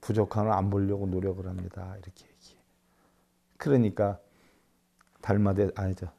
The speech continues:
육조 해능 스님이 그 스님한테 뭐라 그래? "너는 지금 하고 있는 게 유의법이다." 그랬어요. 유의법. 네 마음에 분별을 해서 분별에 따라 움직인다는 이야기예요.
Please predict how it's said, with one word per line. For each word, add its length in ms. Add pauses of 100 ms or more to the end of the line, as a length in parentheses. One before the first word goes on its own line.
(120)
육조 300
해능 300
스님이 460 (260)
그 280
스님한테 540
뭐라 320
그래? 180 (380)
"너는 300
지금 260
하고 260
있는 220
게 100
유의법이다." 920
그랬어요. 340
유의법. 580 (2000)
네 160
마음에 480
분별을 500
해서 160
분별에 520
따라 220
움직인다는 800
이야기예요. 540